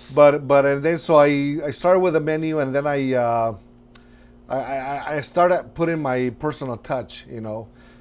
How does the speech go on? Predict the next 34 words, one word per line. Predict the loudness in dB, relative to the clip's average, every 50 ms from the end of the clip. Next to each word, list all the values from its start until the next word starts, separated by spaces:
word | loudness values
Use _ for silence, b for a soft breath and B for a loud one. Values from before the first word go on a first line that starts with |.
| B B B
you | -10 -6
know, | -4 -2 -2
on, | -2 -4 -4
on | -6 -8 -6 -4
everything | -2 -2 -2 -4 -4 -4 -6 -6 -4
we | -4 -6
did. | -4 -2 0 2 2 2 0 -2 -10 -20 -20 _ -20 -18
I, | -16
I | -16 -14 -14 -14 -16 -16 -16 -18 -14 -10
put | -8 -8 -6 -4
my | -4 -4 -4 -4 -6 -8 -10 -12
changing | -12 -8 -6 -4 -4 -4 -4 -4 -6 -6
things, | -6 -6 -6 -4 -4 -6 -8 -10 -8
adding | -6 -4 -4 -4 -4 -4 -8 -8
things, | -8 -8 -8 -8 -10 -12 -16 -20 B B B B B
adding | 0 0 2 2 0
my | -2 -4
favorite | -4 -2 -2 -2 0 0 -2 -4 -6 -8 -12 -20 -14 -6
items, | -2 0 0 0 -2 -4 -8 -10 -14 -18 -20 -20 B B B B B B B B B -16
and, | -10 -8 -8 -8 -8 -8
and, | -8 -6 -6 -6 -4 -4 -2
uh, | 0 2 2 2 0 0 -2 -2 -4 -4 -6 -8 -10 -14
so | -14 -6 -2 0 0 0 0
basically | -2 -4 -4 -6 -6 -6 -8 -14 -10 -6 -4 -2 0
our, | 0 0 0 0 -2 -4 -6 -10 -12 b b b b b b b b b -20 -20 -20
our | -16 -10 -6 -6 -4
menu | -4 -4 -4 -2 -2 -2 -2 0
is | -2 -4 -4 -8 -14 -10 -8
our, | -8 -8 -8 -8 -8 -8 -8
kind | -8 -6 -4 -4
of | -2 -2
our | -2 -2 -2
favorite | -4 -4 -4 -4 -4 -2 -4 -6 -8 -8
foods, | -10 -8 -8 -8 -10 -12 -18 -20